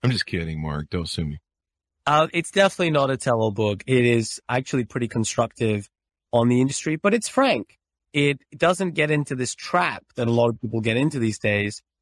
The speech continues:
Speaker 2: that everything we look at, we either think it's perfect or it's terrible.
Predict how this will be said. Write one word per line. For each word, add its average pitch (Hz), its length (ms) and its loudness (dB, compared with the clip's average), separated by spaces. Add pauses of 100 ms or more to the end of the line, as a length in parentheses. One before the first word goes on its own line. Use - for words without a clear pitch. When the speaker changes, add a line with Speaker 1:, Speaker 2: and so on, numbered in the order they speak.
(140)
Speaker 2:
that 117 200 -2
everything 214 460 2
we 196 120 2
look 214 220 -4
at, 113 220 -2
we 135 140 2
either 165 240 0
think 160 200 -2
it's 135 140 -8
perfect 196 560 0
or 196 80 2
it's 190 160 -2
terrible. 165 480 0